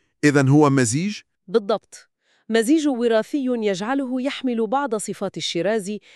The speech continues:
Speaker 2: لكنه يكتسب صفات أخرى أيضًا.
Speaker 1: هذا يعني أن مظهره قد يختلف كثيرًا عن الأصيل؟
Speaker 2: نعم.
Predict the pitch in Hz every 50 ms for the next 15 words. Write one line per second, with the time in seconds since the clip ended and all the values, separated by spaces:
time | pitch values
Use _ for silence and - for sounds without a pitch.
0 | - _ - 196 202 - 294 294 302 285 269 269 254 226 - - 262 254 - 262
1 | 214 233 240 - - 202 170 - 175 170 - 170 165 - 165 - - 165 147 -
2 | 151 147 135 123 123 123 131 139 _ _ _ _ _ - 127 127 123 117 98 107
3 | 107 104 104 120 139 139 131 127 131 139 139 - 120 110 107 104 107 101 85 92
4 | 101 131 143 139 120 123 139 139 - - 131 110 110 113 - - - - 156 143
5 | - 147 127 - 127 113 - 175 185 185 180 160 151 139 147 143 143 135 - 131
6 | - - 165 170 190 220 240 - _ - 214 220 247 285 262 196 147 131 131